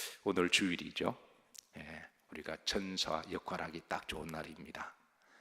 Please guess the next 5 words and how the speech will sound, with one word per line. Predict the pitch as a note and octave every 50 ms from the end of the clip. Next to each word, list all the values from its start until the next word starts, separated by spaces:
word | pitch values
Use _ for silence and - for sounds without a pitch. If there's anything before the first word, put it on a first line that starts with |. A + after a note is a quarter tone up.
| - _ -
주님 | - E2+ E2+ D#2 -
홀로 | E2+ E2+ D#2+ D2+ D#2 D#2
영광 | D2+ D2+ D#2 D#2+ D#2+ D#2 D#2+ D#2
받으시고, | E2 E2 D#2 D#2+ D#2 - - - - - - - - - _ _ _ - - - - - -
그래서 | - - - - - - - D#2 D#2 D#2 E2